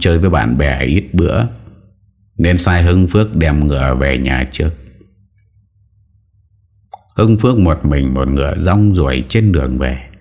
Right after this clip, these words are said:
Một hôm đi được nửa đường, gặp lúc trời nắng gắt. Phước bèn xuống yên cột ngựa vào gốc một cây to cho nó ăn cỏ. Phước cũng lại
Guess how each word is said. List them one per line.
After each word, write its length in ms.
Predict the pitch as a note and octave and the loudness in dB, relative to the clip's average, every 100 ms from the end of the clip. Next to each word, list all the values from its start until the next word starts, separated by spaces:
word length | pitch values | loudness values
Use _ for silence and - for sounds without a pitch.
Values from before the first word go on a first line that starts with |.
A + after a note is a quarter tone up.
| _ _ _ _ _ _ _ _ - | _ _ _ _ _ _ _ _ -4
Một 160 | D2+ C#2 | -2 0
hôm 260 | E2 E2+ | 2 2
đi 120 | E2 D#2+ | 2 2
được 260 | D#2 C2+ | 0 -2
nửa 260 | C#2+ C2+ - | -4 -4 -4
đường, 280 | C#2 B1+ B1+ - - _ E2+ | -4 -4 -6 -14 -20 _ -4
gặp 300 | C#3 - - | -4 -2 -2
lúc 180 | B2 B2+ - | -2 -4 -6
trời 260 | C2 C2 | -4 -2
nắng 240 | C2 C#2+ F2 | -2 -2 -2
gắt. 180 | G#2+ A2 - - - _ _ _ _ _ _ _ _ - | -2 -6 -16 -20 -20 _ _ _ _ _ _ _ _ -2
Phước 180 | A#2+ E2+ | 0 0
bèn 300 | D#2 C2 B1+ | 0 -2 -4
xuống 300 | - G2+ A#2+ | 0 2 2
yên 440 | - A2 A2 G#2+ G#2+ - - | 2 4 4 2 -2 -12 -4
cột 280 | D#2 C#2 D2 | -2 -2 -2
ngựa 340 | C#2 C2 A#1+ | -2 0 -2
vào 380 | C#2+ C2+ C2 C2 | -2 -2 0 0
gốc 220 | F2+ D3+ | 0 0
một 200 | D#2+ C2+ C#2 | 0 -2 -2
cây 240 | D#2+ E2 - | -2 -2 -2
to 340 | D2+ D#2 D#2 - | 0 0 -2 -6
cho 120 | - D2+ | -4 -2
nó 120 | C#2+ | 0
ăn 200 | D#2 D2+ | 0 -2
cỏ. 200 | - C#2 C2+ - _ _ _ _ _ _ _ _ _ _ _ - | -4 -6 -10 -20 _ _ _ _ _ _ _ _ _ _ _ -2
Phước 180 | - F#2+ | 0 2
cũng 180 | D#2+ E2+ | 2 2
lại 440 | D#2 C2+ C2+ B1 | 2 0 -2 -4